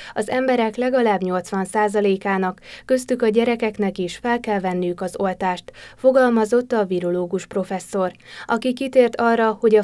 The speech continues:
Pfizer már tavaly októberben elkezdte a tizenkettő-tizenöt éves gyerekekkel a vakcinája klinikai próbáit.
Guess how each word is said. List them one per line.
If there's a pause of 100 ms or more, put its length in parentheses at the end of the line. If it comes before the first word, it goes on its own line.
Pfizer
már
tavaly
októberben
elkezdte (260)
a
tizenkettő-tizenöt
éves
gyerekekkel
a
vakcinája
klinikai
próbáit.